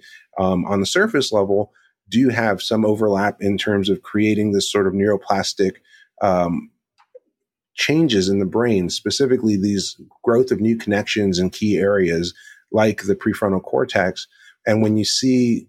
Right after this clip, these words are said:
psilocybin or ketamine doing that, that starts to give us an idea of how do these drugs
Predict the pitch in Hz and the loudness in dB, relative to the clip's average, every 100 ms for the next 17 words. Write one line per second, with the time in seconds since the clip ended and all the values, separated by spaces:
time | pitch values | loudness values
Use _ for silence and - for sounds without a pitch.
0 | - - 120 110 113 120 113 95 90 107 | -6 -2 0 0 0 0 0 -2 -2 -2
1 | 110 107 92 113 147 120 95 90 - _ | 0 0 0 0 0 2 2 0 -4 _
2 | _ _ - 107 - 107 - 110 113 107 | _ _ -2 0 0 -2 -2 -2 0 0
3 | - 98 92 98 98 92 80 - 120 120 | 0 -2 -2 0 0 0 -2 -2 0 0
4 | 101 101 92 - 101 95 92 | 0 -2 -4 0 0 0 -4